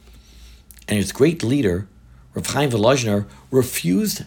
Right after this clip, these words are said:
to give the man as much as a penny. A short time later, it was discovered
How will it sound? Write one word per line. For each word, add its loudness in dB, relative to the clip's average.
to -6
give 0
the 0
man -2
as -8
much -6
as -6
a -4
penny. -6
A -6
short 2
time -2
later, 2
it 4
was 2
discovered 0